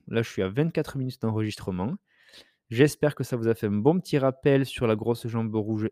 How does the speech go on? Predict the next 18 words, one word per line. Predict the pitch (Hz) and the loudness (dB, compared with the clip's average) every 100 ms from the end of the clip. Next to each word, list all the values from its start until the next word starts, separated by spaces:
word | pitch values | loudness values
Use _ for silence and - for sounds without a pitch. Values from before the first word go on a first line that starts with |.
| - | 0
aiguë, | 113 101 110 196 226 | 0 0 0 -2 -4
que | - | 0
l'on | 117 107 | 2 2
retrouve | 101 104 - 117 110 101 | 2 -2 -2 -4 -2 0
notamment | 101 104 98 95 | -2 -2 -4 -4
souvent | - - 113 113 110 110 | -8 -10 -2 2 2 0
aux | 127 117 | 0 0
urgences | 117 110 110 113 117 - 92 - _ _ _ _ _ | 0 -2 0 0 -2 -4 -6 -8 _ _ _ _ _
ou, | - 139 143 131 | 0 2 6 6
heu, | 110 104 101 98 98 | 6 6 4 4 2
en | - 120 | 2 0
médecine | 123 - 117 | 0 -2 -4
générale | 104 92 85 95 165 | -2 -4 2 2 2
aussi, | 123 - 123 | -2 -4 -2
on | 151 | 0
en | 98 | 0
voit | 104 | 0
beaucoup. | 123 80 - 107 185 | -2 -6 -6 -2 -2